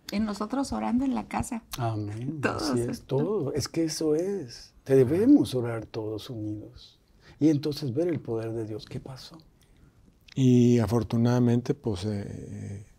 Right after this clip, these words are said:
Speaker 1: terminé. De, al último, fui el último que salió.
Speaker 3: ¿A qué horas?
Speaker 1: Pues como a las ocho de la noche.
Speaker 3: Desde las nueve de la mañana que empezó el examen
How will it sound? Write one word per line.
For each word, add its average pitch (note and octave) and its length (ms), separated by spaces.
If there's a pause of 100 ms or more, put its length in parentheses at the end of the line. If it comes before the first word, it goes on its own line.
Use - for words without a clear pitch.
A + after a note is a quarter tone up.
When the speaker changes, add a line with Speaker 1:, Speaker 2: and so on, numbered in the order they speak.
(540)
Speaker 1:
terminé. A2+ 640
De, C#3+ 200
al B2+ 220
último, F3+ 480 (160)
fui - 240
el C#3+ 160
último D3 320
que C3+ 100
salió. D3 500
Speaker 3:
¿A A#2+ 120
qué E3+ 160
horas? D3 340 (500)
Speaker 1:
Pues G#2 140
como A2 260
a G#2+ 40
las G#2+ 280
ocho A#2+ 240
de A#2 60
la A2 80
noche. A#2+ 320 (1300)
Speaker 3:
Desde A#2+ 360
las A2+ 320
nueve C#3 320
de D#3 80
la C#3+ 100
mañana C3 420
que B2+ 100
empezó A#2 380
el B2+ 80
examen C#3 480